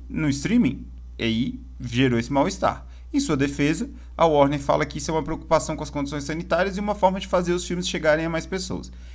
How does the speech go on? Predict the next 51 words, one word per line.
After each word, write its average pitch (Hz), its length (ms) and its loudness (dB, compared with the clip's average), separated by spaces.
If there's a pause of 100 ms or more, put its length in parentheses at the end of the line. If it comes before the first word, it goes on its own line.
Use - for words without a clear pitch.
(160)
Eu 233 80 2
não 302 100 10
vou 311 120 4
entrar 269 180 4
no 220 80 2
debate 175 300 4
quem 180 100 0
tá 175 120 2
certo 156 260 0
e - 40 -12
quem 156 120 -2
tá 151 120 4
errado 107 340 4
aqui, 92 220 -6
eu - 80 -4
acho 98 160 -4
que - 60 -8
isso 131 160 -4
não 147 160 4
vem 143 120 2
ao 160 100 2
caso. - 360 -2 (720)
Mas 143 160 0
se - 400 -8
vocês 120 300 -4
quiserem 101 420 2
uma 101 200 -2
pequena - 360 2
opinião, 147 460 0 (580)
eu 269 80 -2
acho - 140 2
que 233 120 -4 (140)
os 220 80 -4
dois 190 220 6
têm 185 120 -2
seu 180 140 2
lado 160 160 8
de 165 60 -2
razão, 170 320 6
mas 113 180 2
eu 131 80 2
fico 135 260 -4
mais 135 200 2
com - 60 -10
o - 20 -14
pessoal 139 260 -2
da 156 80 4
Warner. 120 340 -2 (760)
Mas 240 100 0
vamos 294 220 6
lá. - 220 0